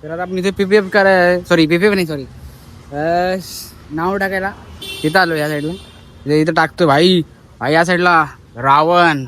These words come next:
our king चा लोगो. भाई फुल राडा आहे आता.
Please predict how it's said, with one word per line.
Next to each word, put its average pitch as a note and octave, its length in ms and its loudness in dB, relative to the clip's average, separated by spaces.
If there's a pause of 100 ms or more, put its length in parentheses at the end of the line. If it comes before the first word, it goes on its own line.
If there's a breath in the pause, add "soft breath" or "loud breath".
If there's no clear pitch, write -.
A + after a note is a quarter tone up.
(120)
our C#3 200 -2
king D#3+ 340 -2
चा D3 140 -4
लोगो. D3+ 420 -2 (720)
भाई C#3 100 -16
फुल D#3 220 -16
राडा E3 220 -8
आहे F3+ 100 -6
आता. E3 300 -6